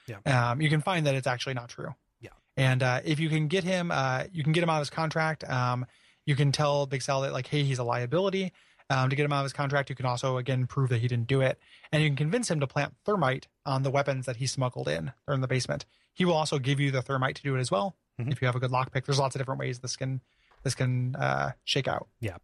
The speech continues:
Speaker 1: If you have him do the, uh, the thermite for you, he gets caught.
Speaker 2: Yeah, and he dies. So it's like this little, like, "Oh, you can send, send Grey Rat into the
Speaker 1: <laughs>
Speaker 2: village, but he's not gonna end well."
Speaker 1: Yeah.
Speaker 2: Um, and then this, at this point, after you've done these things and kind of weakened them, the bosses wanna talk with you. Um,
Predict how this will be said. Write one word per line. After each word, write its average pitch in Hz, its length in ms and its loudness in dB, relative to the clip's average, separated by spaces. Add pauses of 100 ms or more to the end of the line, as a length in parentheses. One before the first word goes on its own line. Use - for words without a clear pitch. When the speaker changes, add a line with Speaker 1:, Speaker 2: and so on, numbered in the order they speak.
Speaker 1:
If 135 160 0
you 139 140 2
have 123 200 2
him 127 160 0
do 110 300 0
the, 104 180 0
uh, 98 100 0
the 92 120 -8
thermite 104 320 -2
for 120 200 2
you, 120 140 2
he 110 120 -4
gets 101 200 -4
caught. - 320 -6 (500)
Speaker 2:
Yeah, 143 140 4
and 135 80 2
he 156 80 4
dies. 135 420 -2 (120)
So 160 120 0
it's 147 120 0
like 143 100 -2
this 139 160 -4
little, 139 180 -2
like, 127 200 -4
"Oh, 156 100 2
you 135 140 -2
can 135 140 -2
send, 131 440 -2
send 135 320 -4
Grey 135 140 0
Rat 127 240 2
into 123 360 2 (220)
the 156 260 2
Speaker 1:
<laughs> - 40 -8
Speaker 2:
village, 185 420 2
but 135 140 2
he's 131 140 -4
not 131 120 -4
gonna 135 120 -6
end 135 100 -6
well." 139 240 -6 (240)
Speaker 1:
Yeah. 98 80 -8 (300)
Speaker 2:
Um, 131 420 0 (420)
and 175 140 2
then 190 120 2
this, 240 160 0
at 226 60 -8
this 254 140 -2
point, 233 180 -2
after 202 220 0
you've 185 100 -2
done 190 140 2
these 147 160 0
things 139 200 0
and 131 100 0
kind 139 120 0
of 135 80 0
weakened 175 240 -2
them, 131 320 2
the 151 80 0
bosses 151 380 0
wanna 127 160 0
talk 151 260 -2
with 127 140 -8
you. 120 180 -6 (500)
Um, 127 480 0